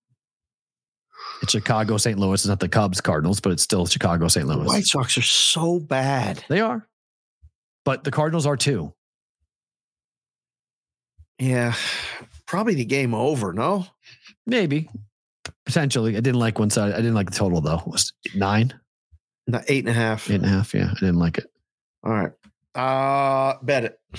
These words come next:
Speaker 1: Okay.
Speaker 2: Why?
Speaker 1: Braves, Rays, over eight and a half.
Speaker 2: Wow. Why?
Speaker 1: Because
Speaker 2: I
Speaker 1: both
Speaker 2: like
Speaker 1: starting,
Speaker 2: under.
Speaker 1: both starting pitchers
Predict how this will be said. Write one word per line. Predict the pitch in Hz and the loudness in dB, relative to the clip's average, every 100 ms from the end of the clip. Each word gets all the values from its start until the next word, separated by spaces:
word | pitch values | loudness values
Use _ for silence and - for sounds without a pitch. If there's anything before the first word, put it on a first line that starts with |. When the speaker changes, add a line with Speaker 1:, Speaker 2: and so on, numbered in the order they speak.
| - - | -10 0
Speaker 1:
Okay. | 127 139 _ | 0 0 _
Speaker 2:
Why? | 117 117 117 | -4 -4 -2
Speaker 1:
Braves, | 123 147 160 127 | -2 0 0 0
Rays, | 143 143 131 - | 0 0 -2 -2
over | 139 131 131 | -2 0 0
eight | 127 | 0
and | 120 | 0
a | |
half. | 110 110 107 - _ _ _ _ _ _ _ _ _ _ _ _ - | 2 2 0 -6 _ _ _ _ _ _ _ _ _ _ _ _ -12
Speaker 2:
Wow. | 226 101 160 113 - _ - - - - - | -4 0 0 -2 -8 _ -20 -20 -16 -16 -8
Why? | 107 156 196 - _ _ _ _ _ _ _ - | -2 0 0 -2 _ _ _ _ _ _ _ -6
Speaker 1:
Because | 101 110 110 | -2 0 0
Speaker 2:
I | |
Speaker 1:
both | 127 | 0
Speaker 2:
like | 151 | 0
Speaker 1:
starting, | - 135 123 | 0 0 0
Speaker 2:
under. | - _ - | -4 _ -8
Speaker 1:
both | - 123 - | -2 -2 -2
starting | - 123 113 107 | 0 0 0 0
pitchers | 123 107 101 92 - | 0 2 2 2 0